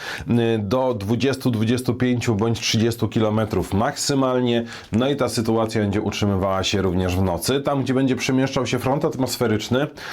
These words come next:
będą trochę silniejsze porywy wiatru, ale do czterdziestu czterdziestu pięciu kilometrów na godzinę na krańcach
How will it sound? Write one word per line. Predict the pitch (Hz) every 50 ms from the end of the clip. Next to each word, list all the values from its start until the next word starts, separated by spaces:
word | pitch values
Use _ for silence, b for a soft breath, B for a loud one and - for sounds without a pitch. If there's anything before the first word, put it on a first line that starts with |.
| B B B B
będą | - 95 101 123 131 135 131 127 123 117
trochę | 120 120 127 123 135 135
silniejsze | 131 - 117 110 110 113 123 127 - 120 104
porywy | 87 101 104 107 107 95 95 85
wiatru, | 82 104 117 135 135 - 143 131 127 131 - - -
ale | 101 107 110 113 117 110 104 98
do | 87 104 104
czterdziestu | - - - 110 90 87 85 104 98 - - 98
czterdziestu | - - - 98 87 90 98 95 - 90
pięciu | 80 98 101 95 92 87
kilometrów | - 98 90 90 90 92 90 - 90 92
na | 92 87
godzinę | 85 87 85 90 104 104 92
na | 95 101 113
krańcach | 113 - 107 98 98 95 - 95 87 -